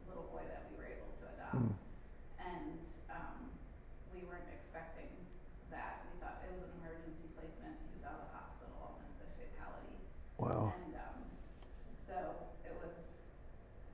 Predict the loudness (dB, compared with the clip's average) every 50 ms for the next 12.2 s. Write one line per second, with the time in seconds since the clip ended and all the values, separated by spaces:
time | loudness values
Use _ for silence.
0 | -2 -2 0 0 2 2 2 2 2 2 2 2 2 2 2 2 2 2 2 4
1 | 4 6 6 6 4 2 0 0 0 2 2 2 4 4 2 2 4 4 4 4
2 | 4 4 4 4 4 4 4 4 4 4 4 4 2 2 2 2 2 2 2 2
3 | 2 2 2 2 2 4 4 2 2 0 0 0 0 0 0 -2 0 0 0 2
4 | 2 4 4 2 2 2 0 0 2 2 4 4 4 4 4 2 0 -2 -2 -2
5 | -2 -2 -2 0 0 2 4 4 4 4 4 4 4 4 2 2 2 2 2 2
6 | 2 0 -2 -2 -2 -2 0 0 -2 -2 -2 -4 -4 -2 0 2 2 4 4 4
7 | 4 4 4 4 4 4 4 4 4 4 4 4 6 6 8 8 6 6 4 2
8 | 2 0 0 0 0 0 0 0 0 0 -2 -2 -2 -2 -2 -2 0 -2 0 6
9 | 10 12 12 12 12 12 10 8 4 4 4 4 4 4 6 6 6 6 6 4
10 | 2 2 2 2 2 2 0 0 0 -2 -2 -2 -2 -2 -4 -4 -4 -4 -4 -4
11 | 2 4 4 4 6 12 12 12 12 12 8 0 0 2 2 2 2 2 2 0
12 | 8 12 12 12 12